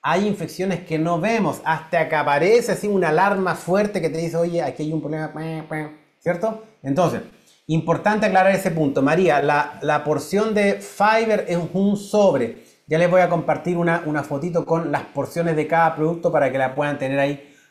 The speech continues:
a la mano, ¿ya? Entonces, eh, desinflama. Eh, yo, eh, varias veces les he contado de una tía que murió de una aneurisma. A ella se le inflamó una venita en su cabeza, se le inflamó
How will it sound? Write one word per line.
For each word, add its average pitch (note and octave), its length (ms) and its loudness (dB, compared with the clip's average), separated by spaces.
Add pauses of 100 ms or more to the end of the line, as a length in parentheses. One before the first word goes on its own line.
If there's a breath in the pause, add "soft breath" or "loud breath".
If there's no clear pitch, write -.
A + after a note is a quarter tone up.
a B2 160 -2
la A#2+ 100 0
mano, F#2+ 300 -8 (240)
¿ya? G#3+ 360 0 (520)
Entonces, F#3+ 580 2 (380 loud breath)
eh, E3 440 4
desinflama. F#3+ 1080 2
Eh, D#3+ 460 0
yo, E3+ 160 2 (100)
eh, - 480 -6
varias F#3 240 4
veces G#3 180 0
les G3 160 2
he G3 80 2
contado F#3 500 4
de F#3 100 2
una F3 280 2
tía F3+ 320 0
que E3 260 -4
murió D3+ 500 0
de E3 120 2
una D#3+ 260 -2
aneurisma. D3 840 -2
A C#3 120 -6
ella E3 220 0
se E3 120 -6
le - 80 -14 (160)
inflamó C3+ 420 -2
una D#3 240 0
venita C3+ 720 0
en A#2+ 180 -8
su C#3 200 -8
cabeza, E3 640 0 (240)
se B2+ 80 -10
le B2+ 80 -8
inflamó D#3+ 680 -2